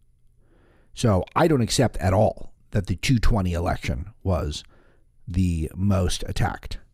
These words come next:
And none of this gets acknowledged in the speech, needless to say. Because remember, Republican bad, Democrat good. You could sum up the speech, Republican bad, maga very bad. Trump bad. Trump violent.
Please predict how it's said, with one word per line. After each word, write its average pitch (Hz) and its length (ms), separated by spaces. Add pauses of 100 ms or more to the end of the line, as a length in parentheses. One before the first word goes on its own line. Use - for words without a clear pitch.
(1080)
And 113 140
none 139 140
of 139 80
this 127 180
gets 120 180
acknowledged 110 440
in 92 60
the 95 60
speech, - 400
needless 92 280
to 92 100
say. - 300 (760)
Because 120 320
remember, 131 280
Republican 107 480
bad, 95 240
Democrat 87 420
good. - 320 (1160)
You 143 100
could 143 120
sum 196 160
up 151 120
the 143 80
speech, 170 360
Republican 139 480
bad, 113 320
maga 101 300
very 90 240
bad. 82 400 (720)
Trump 151 320
bad. - 340 (1200)
Trump 104 280
violent. 107 540